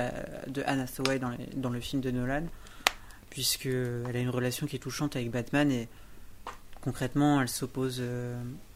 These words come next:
pas vraiment, euh, au personnage dans le film, mais pour autant on retrouve quand même, ouais, le, le côté joueur et, et un peu espiègle du personnage de, de Tim Burton aussi.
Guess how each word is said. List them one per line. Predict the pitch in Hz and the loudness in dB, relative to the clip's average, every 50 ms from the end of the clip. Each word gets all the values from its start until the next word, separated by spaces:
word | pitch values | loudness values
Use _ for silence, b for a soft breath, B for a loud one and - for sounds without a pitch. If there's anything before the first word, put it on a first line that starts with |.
| - - | -6 0
pas | - 127 127 | 2 2 2
vraiment, | 123 120 117 117 117 123 123 127 127 127 131 131 127 123 | 2 0 -2 -2 2 2 4 4 4 4 2 2 0 0
euh, | 117 117 117 120 - | -2 -2 -4 -4 -4
au | 135 | -4
personnage | 131 - 127 - - - - 131 127 131 123 | -2 0 2 2 2 2 2 2 2 2 2
dans | 120 117 | 2 4
le | 117 | 6
film, | - - - 165 180 180 - b b b b b b b b b - - - | 6 6 6 6 4 2 0 b b b b b b b b b -6 -4 0
mais | 143 127 131 135 | 2 4 4 4
pour | 135 - 135 127 | 4 2 2 2
autant | 127 127 - 156 160 | 4 4 6 6 6
on | 165 156 143 | 6 6 6
retrouve | 123 120 120 - - 139 | 4 2 0 -2 -2 -2
quand | - - 131 | 0 2 4
même, | 135 139 131 | 4 6 4
ouais, | 135 135 | 4 4
le, | 120 120 120 120 120 117 117 117 120 117 131 - - | 2 2 0 0 0 0 -2 -2 -4 -4 -6 -4 0
le | 147 127 127 123 | 2 2 4 4
côté | 123 - 139 127 - - 143 135 135 | 2 2 0 0 2 2 2 2 2
joueur | 127 123 131 135 131 131 139 147 135 | 2 2 2 4 4 4 4 4 2
et, | 127 120 117 127 120 - b b b b b b - - | 0 -2 -2 -4 -8 -10 b b b b b b -6 -2
et | 127 | 0
un | 123 | 0
peu | 117 - 135 | 0 0 -2
espiègle | - - 131 - - - 139 135 135 123 127 120 120 120 120 120 117 | 0 0 0 0 0 0 0 2 2 2 2 2 2 2 4 6 8
du | - - - | 8 10 10
personnage | - 127 127 - - 139 127 123 127 127 123 - | 8 6 6 4 2 2 2 2 2 0 -2 -2
de, | - 120 113 113 113 113 117 - - - - - - - - - - | -4 -4 -4 -4 -6 -8 -8 -10 -12 -14 -16 -16 -16 -16 -16 -12 -8
de | - 139 120 127 | -2 2 2 2
Tim | 123 - - 135 | 4 4 2 2
Burton | 127 123 123 - - 131 123 | 2 2 0 -2 -2 -2 0
aussi. | 123 120 - - 151 170 | 0 0 0 0 -2 -2